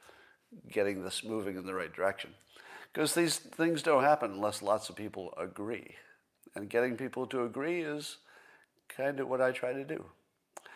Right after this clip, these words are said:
Um, I tweeted around a vide-, video the other day of Tony Robbins making the claim that the,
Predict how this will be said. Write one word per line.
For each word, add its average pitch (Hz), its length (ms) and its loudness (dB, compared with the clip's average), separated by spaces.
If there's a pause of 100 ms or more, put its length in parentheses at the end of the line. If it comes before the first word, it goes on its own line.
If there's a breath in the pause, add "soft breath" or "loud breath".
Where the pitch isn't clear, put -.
(420 loud breath)
Um, 156 400 12 (800)
I 123 180 6
tweeted 226 460 -2
around 180 480 10
a 127 320 4
vide-, 160 580 -2
video 139 480 6
the 127 100 2
other 123 160 4
day 117 160 6
of 110 140 0
Tony 165 260 6
Robbins 127 600 4 (320)
making 120 420 -2
the 131 100 0
claim 139 500 2
that 113 260 4
the, 107 300 -4